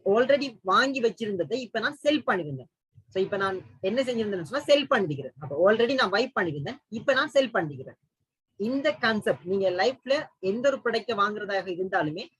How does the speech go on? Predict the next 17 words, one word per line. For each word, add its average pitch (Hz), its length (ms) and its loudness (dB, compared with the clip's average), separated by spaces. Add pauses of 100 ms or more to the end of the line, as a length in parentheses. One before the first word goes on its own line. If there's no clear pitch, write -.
(180)
நீங்க 214 240 2 (240)
பை 202 180 4
செல் 247 280 -2
பண்ணிட்டு 208 280 0
தான் 180 140 4
இருக்கீங்க. 135 240 -4 (480)
எல்லாருமே 262 580 4
நம்ம 226 200 0 (180)
பை 202 160 2
செல் 226 220 -2
பண்ணிட்டு 190 240 -2
தான் 170 80 2
இருக்கிறோம். 139 260 -8 (1200)
ஆனா 190 340 2 (800)
நிறைய 233 300 2
பேர் 254 200 0
யோசிக்கலாம், 214 600 -2